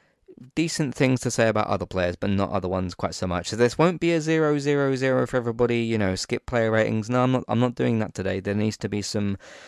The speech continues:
some call-outs made. And one player particularly who I'm very on the edge of, if, if that, <laughs> if that makes sense.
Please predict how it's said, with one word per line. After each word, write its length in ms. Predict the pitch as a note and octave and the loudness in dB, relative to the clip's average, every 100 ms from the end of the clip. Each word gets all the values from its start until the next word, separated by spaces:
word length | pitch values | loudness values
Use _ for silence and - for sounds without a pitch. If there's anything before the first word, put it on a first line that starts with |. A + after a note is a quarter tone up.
| - _ | -20 _
some 220 | - A2 | -10 -6
call-outs 480 | - G#2 F#2 - - | -2 0 0 -2 -6
made. 320 | F#2 F#2 - _ _ _ _ | -4 -4 -8 _ _ _ _
And 180 | G#2 G#2 | 0 4
one 220 | C3+ D#3+ | 4 4
player 220 | - D3 | 4 4
particularly 540 | B2+ - C#3 - A2+ G#2+ | 4 0 -2 0 -2 2
who 120 | A2 | 4
I'm 220 | A2 G#2 | 4 2
very 580 | G#2+ A#2 A2+ A2 G#2+ G2+ - _ _ _ _ _ _ _ - | 2 4 4 2 -2 -4 -10 _ _ _ _ _ _ _ -2
on 220 | G#2 A2 | 2 2
the 160 | G#2 G2+ | 2 -2
edge 240 | G2 F#2+ G2 | -2 0 0
of, 420 | F2+ F#2 - - | -2 -4 -12 -14
if, 200 | - G2 | -10 -8
if 160 | - F#2+ | -6 -6
that, 180 | - F#2+ | -4 0
<laughs> 0 | |
if 100 | - | 0
that 160 | - - | 0 -4
makes 280 | A2 - | -6 -4
sense. 440 | - A2 G2+ - | -2 0 0 -2